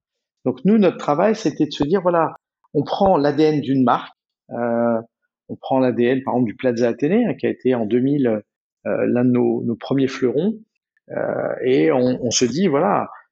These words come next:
on prend le Plaza Athénée. Qu'est-ce que c'est que le Plaza Athénée ? Euh, ben, pour nous, euh, ça a été un travail qu'on a fait avec les, les cinq cents collaborateurs, c'était d'identifier l'A D N du, de, de l'expérience client. Et on y a trouvé cinq mots : famille,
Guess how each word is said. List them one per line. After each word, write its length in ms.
on 60
prend 140
le 60
Plaza 300
Athénée. 400
Qu'est-ce 180
que 80
c'est 160
que 60
le 80
Plaza 320
Athénée ? 500
Euh, 220
ben, 380
pour 180
nous, 320
euh, 240
ça 140
a 20
été 160
un 40
travail 320
qu'on 160
a 120
fait 140
avec 160
les, 200
les 160
cinq 220
cents 200
collaborateurs, 680
c'était 340
d'identifier 680
l'A 120
D 120
N 240
du, 240
de, 220
de 200
l'expérience 420
client. 300
Et 100
on 100
y 40
a 60
trouvé 240
cinq 240
mots : 280
famille, 640